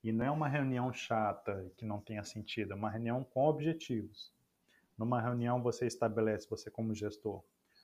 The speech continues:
olha, dividimos as comissões, fulano realiza tal coisa, ciclano tal coisa. Aí termina a reunião, já marcando a data da próxima. Tá, beleza,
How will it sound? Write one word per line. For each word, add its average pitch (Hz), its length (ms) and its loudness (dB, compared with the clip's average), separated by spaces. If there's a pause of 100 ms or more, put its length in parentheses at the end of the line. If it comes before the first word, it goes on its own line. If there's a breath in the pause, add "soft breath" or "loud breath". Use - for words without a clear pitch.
(140 soft breath)
olha, 113 380 6 (680)
dividimos 120 560 2
as 120 120 0
comissões, 147 760 2
fulano 127 480 4
realiza 113 400 2
tal 113 200 2
coisa, 139 400 2
ciclano 110 480 -2
tal 101 160 -4
coisa. 151 500 6 (1400)
Aí 107 140 -8 (100)
termina 139 400 4
a 147 40 6
reunião, 151 480 4
já 117 220 4
marcando 139 380 2
a 135 40 6
data 135 260 0
da 143 160 4
próxima. 104 540 2
Tá, 123 380 6
beleza, 117 400 0